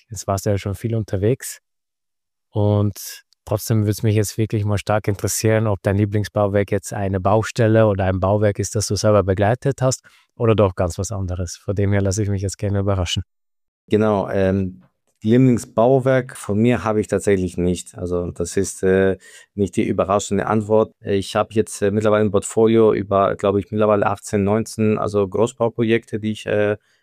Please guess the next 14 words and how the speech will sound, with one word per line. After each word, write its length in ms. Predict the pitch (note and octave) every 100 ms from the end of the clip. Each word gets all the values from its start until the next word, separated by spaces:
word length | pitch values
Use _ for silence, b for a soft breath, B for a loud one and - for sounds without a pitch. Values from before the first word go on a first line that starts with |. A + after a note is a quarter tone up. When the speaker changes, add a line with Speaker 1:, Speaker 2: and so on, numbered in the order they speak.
| _
Speaker 2:
betreut 480 | G2 - G#2+ A2 G#2
habe, 320 | G#2+ G#2+ G#2
äh, 720 | G2 G2+ G2 G2 G2 G2+ G2
manchmal 380 | A2 G2+ G2+ G2
alleine, 280 | F#2 G#2 G#2+
manchmal 360 | G#2 G2 G2+ G2
also 100 | F#2
mit, 220 | G2 F#2+
äh, 100 | -
Baustellenteams 880 | - G#2 A2 A2 G#2+ G#2 A2 G#2+ -
und, 300 | G#2 F#2+ -
äh, 100 | G2
große 300 | F#2 G2+ G2
Projektteams. 600 | G2 G#2 - A#2+ A#2+ -